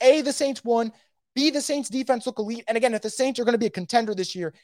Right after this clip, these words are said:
it's gonna be built off the defense. We're, we're not expecting them to be this explosive offense. But again, week one, defense was great,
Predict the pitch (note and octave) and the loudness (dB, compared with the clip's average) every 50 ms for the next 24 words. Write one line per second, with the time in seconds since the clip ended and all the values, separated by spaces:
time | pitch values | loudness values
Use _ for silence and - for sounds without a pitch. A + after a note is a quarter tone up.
0 | _ _ _ G#3 G3+ D#3+ D#3+ B3 B3+ G3+ G#3+ E3 A3+ A#3 A3+ A3+ A3 G#3+ - G3+ | _ _ _ -2 0 4 6 6 6 6 6 8 8 8 8 8 4 2 2 0
1 | F3 G#3 G#3 - F3 D3+ - - F#3 G3 F#3 G3+ G3 A3+ B3 A#3 - - - - | -4 -4 -4 -2 -2 -4 -2 -2 -4 -4 -2 -2 0 0 0 0 -2 -4 -4 -2
2 | B3 B3 - A#3+ A3 G#3 G3 G3 F#3 F#3+ G#3+ F#3+ F#3 F3 - - - - - - | -2 -2 -2 -4 -6 -6 -6 -6 -6 -6 -6 -4 -4 -6 -6 -10 -14 -16 -16 -14
3 | _ - E3+ F3+ G#3 A3 G#3+ - F3+ E3+ F3+ G3 G#3+ G#3 - - C3+ A#2+ - - | _ -6 0 2 2 2 2 0 -2 2 6 8 8 8 6 2 -4 -14 -16 -20
4 | - _ _ _ _ _ _ - A3+ G#3+ G#3+ - _ _ _ _ - A3 A3 G#3+ | -20 _ _ _ _ _ _ 4 6 6 6 4 _ _ _ _ -2 2 2 2
5 | E3+ E3+ B3+ D4+ D4 - C#4 C4+ B3+ B3+ B3 F#3 F#3 F#3 B3+ B3+ - C4 A3+ C4 | 4 2 0 0 0 2 4 4 4 4 0 -4 -6 -6 0 2 2 2 2 0
6 | G#3+ F3+ A3 A#3+ A3 A3 | -2 0 2 2 2 0